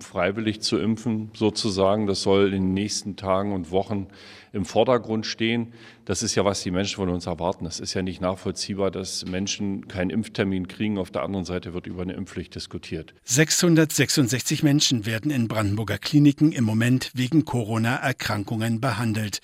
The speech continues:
Speaker 2: Fast jedes vierte Intensivmedizinbett ist mit covid neunzehn Erkrankten belegt. Regierungschef Woidke zieht Hoffnung aus langsam sinkenden Neuansteckungszahlen zwischen Prenzlau,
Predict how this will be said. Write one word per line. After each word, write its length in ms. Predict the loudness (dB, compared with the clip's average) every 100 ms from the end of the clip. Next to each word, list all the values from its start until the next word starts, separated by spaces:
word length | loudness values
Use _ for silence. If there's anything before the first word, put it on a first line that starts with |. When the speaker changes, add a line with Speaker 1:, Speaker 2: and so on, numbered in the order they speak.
| -14 -18 -14
Speaker 2:
Fast 380 | -6 -4 -2 -2
jedes 320 | -2 -2 -4
vierte 360 | 2 2 2 0
Intensivmedizinbett 1200 | -2 -4 0 0 2 0 0 0 2 2 2 -4 -10 -14 -2
ist 200 | 2 2
mit 160 | 2
covid 340 | 2 2 2 2
neunzehn 380 | 2 2 0
Erkrankten 600 | -2 -4 -6 -6 -4 -4 2
belegt. 500 | 2 2 -2 -12 -16 -20 _ -4
Regierungschef 680 | 2 4 4 4 2 0 0
Woidke 440 | 0 0 0 -2
zieht 320 | 0 0 2 0
Hoffnung 420 | 0 2 2 0
aus 260 | -2 -2
langsam 580 | 0 4 4 4 4 4
sinkenden 600 | 4 2 2 2 2 2
Neuansteckungszahlen 1300 | 2 0 0 0 0 0 0 -4 -2 0 0 0 -2 -6 -14
zwischen 380 | -4 0 0 0
Prenzlau, 560 | 0 0 0 0 -2